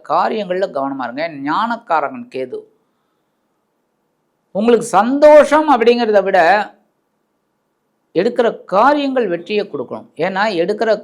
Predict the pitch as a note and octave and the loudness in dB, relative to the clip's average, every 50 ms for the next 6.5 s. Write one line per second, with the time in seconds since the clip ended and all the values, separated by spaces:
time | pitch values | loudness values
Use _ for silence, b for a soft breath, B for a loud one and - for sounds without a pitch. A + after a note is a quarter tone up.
0 | - - F3+ G3 G#3+ B3+ C4+ F4+ F4+ D#4 A#3+ A3+ A#3 A3 G#3 G#3 G3+ G3 F#3 F3 | -4 -2 0 2 2 2 2 0 0 -2 0 0 2 2 2 0 -2 -2 -4 -2
1 | E3 D3+ C#3+ - - - - - A#3+ A#3+ A3+ G#3+ G3 F#3+ F#3 F#3 F3+ F3+ F#3 A3 | -2 -2 -2 -2 -2 -4 -4 -8 -6 -6 -6 -6 -6 -6 -4 -4 -2 -2 0 -2
2 | A3 - F3 E3 F3 F#3+ A3 A#3+ A#3 A#3 G3+ F3 C#3+ B2 A2 G#2+ - _ _ _ | -2 -2 -4 -8 -6 -4 -2 -2 -2 -4 -6 -10 -8 -10 -12 -12 -16 _ _ _
3 | _ _ _ _ _ _ _ _ _ _ _ _ _ _ _ _ _ _ - - | _ _ _ _ _ _ _ _ _ _ _ _ _ _ _ _ _ _ -2 0
4 | F#3 G#3+ A#3 B3+ B3 - - F3 G3 A3+ C4+ D4+ D#4 D#4+ D4+ C#4+ B3 A#3+ A#3+ A#3+ | 2 4 4 4 4 2 2 2 4 6 6 6 4 4 2 2 2 2 2 2
5 | B3 A#3 G3+ G#3 G#3 G#3+ G#3+ G#3 G#3 G3+ G#3 A3 B3 A#3 G3+ G3 F3+ F3+ F3+ E3+ | 2 2 4 2 2 2 2 2 2 2 2 2 0 0 0 0 0 0 0 0
6 | D3+ D3+ C3 A#2 A#2 A2+ - - _ | -2 -4 -6 -6 -8 -10 -12 -14 _